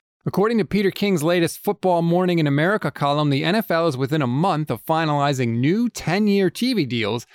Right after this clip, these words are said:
that could be worth anywhere from seventy to a hundred percent more than the current agreements.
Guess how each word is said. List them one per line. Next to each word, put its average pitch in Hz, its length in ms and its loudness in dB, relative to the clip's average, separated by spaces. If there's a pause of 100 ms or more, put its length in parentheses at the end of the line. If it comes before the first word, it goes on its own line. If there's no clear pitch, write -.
(140)
that - 140 -4
could 226 120 0
be 220 140 2
worth 185 240 2
anywhere 170 440 2
from 113 200 -4
seventy 208 580 -2
to 165 140 0
a 131 80 0
hundred 214 400 -2
percent 190 440 -2
more 170 440 2
than 175 100 2
the 185 80 2
current 156 400 -2
agreements. 151 640 -2